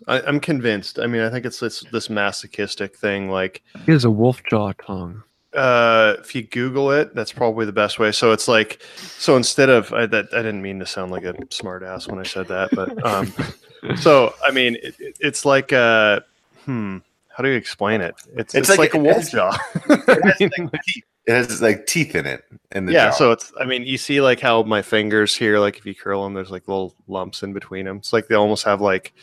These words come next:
Speaker 1: little recesses to grab different sized stock. Um, and, uh, yeah, so they're, it's just tricky, really difficult to do those. And tongs are just, I hate making tongs, but I, I try and do a set every few weeks or once a month because I feel like it's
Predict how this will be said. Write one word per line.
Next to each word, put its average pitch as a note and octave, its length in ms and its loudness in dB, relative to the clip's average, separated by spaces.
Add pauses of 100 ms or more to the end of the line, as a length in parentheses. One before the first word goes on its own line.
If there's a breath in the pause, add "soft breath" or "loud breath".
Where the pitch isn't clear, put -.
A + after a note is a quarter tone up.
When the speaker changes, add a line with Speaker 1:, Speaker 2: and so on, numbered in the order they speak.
(280 soft breath)
Speaker 1:
little A#2 220 4
recesses A2 720 2
to - 100 -10
grab G2 320 -2
different G2 300 -8
sized G2+ 400 -4
stock. - 560 -2 (480)
Um, F#2 540 -4 (280)
and, G2 400 -8
uh, F#2+ 240 -4
yeah, A2+ 280 0
so - 260 0
they're, G#2 300 0 (360)
it's A#2 380 -4
just B2+ 180 -6
tricky, B2 560 -4
really C3+ 300 -2
difficult A#2+ 600 -2
to G2+ 100 -12
do G2 180 -6
those. F#2 300 -4
And G#2 100 -8
tongs D3 460 0
are A#2 80 -4
just, G#2+ 400 -8 (340)
I D#3+ 120 0
hate D3+ 260 2
making C3+ 360 0
tongs, A2+ 440 -2
but G#2+ 160 0
I, G2+ 240 0
I G2+ 60 -6
try A2 260 -4
and G2+ 160 -4
do G2 160 -2
a G2 60 -4
set G2 260 -2
every G2 260 -6 (200)
few G2+ 240 -4
weeks G2 360 -6
or F#2+ 100 -6
once F#2 280 -6
a G2 60 -12
month F#2 260 -8
because G2 240 -14
I F#2+ 60 -8
feel F#2+ 220 -8
like F#2 200 -6
it's - 380 -10